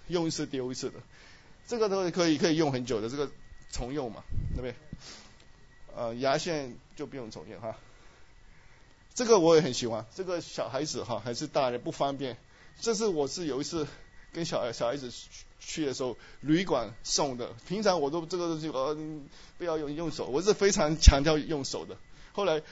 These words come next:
我，我小孩子很喜欢用，他们小时候，我说：“哇，这真好。”他们用，最好他们用啊，很好用。所以这个像平常设计都是旁边的，旁边其实不好用的，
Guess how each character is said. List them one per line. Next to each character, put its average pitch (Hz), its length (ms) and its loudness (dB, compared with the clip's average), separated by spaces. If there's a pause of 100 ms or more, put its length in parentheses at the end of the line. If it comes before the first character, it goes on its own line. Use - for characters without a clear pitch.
(380)
我， 151 140 2 (100)
我 175 120 4
小 170 200 4
孩 160 100 6
子 175 100 0
很 151 280 -2
喜 139 160 -4
欢 123 180 -4
用， 131 160 -6
他 135 80 -8
们 143 100 -6
小 110 220 -8
时 127 80 -8
候， 110 140 -4 (420)
我 139 80 -2
说 175 100 4
：“哇， 165 200 2
这 170 160 -2 (240)
真 160 240 0
好。” 107 240 -6
他 196 100 -6
们 190 180 -2
用， 180 200 -2
最 240 160 2
好 160 160 2
他 165 40 0
们 160 160 0
用 139 220 -2
啊， 131 100 -8 (120)
很 202 240 -4
好 151 160 2
用。 151 200 0 (640)
所 196 140 2
以 180 60 2 (640)
这 254 120 -6
个 226 200 -2
像 233 320 -4
平 226 260 0
常 190 180 6
设 202 220 4
计 190 140 -2
都 180 120 -2
是 175 80 0
旁 143 300 -4
边 147 220 0
的， 107 120 -6 (680)
旁 175 180 6
边 220 160 6
其 165 100 0
实 175 60 4
不 185 100 0
好 143 200 -4
用 131 200 -4
的， 101 80 -14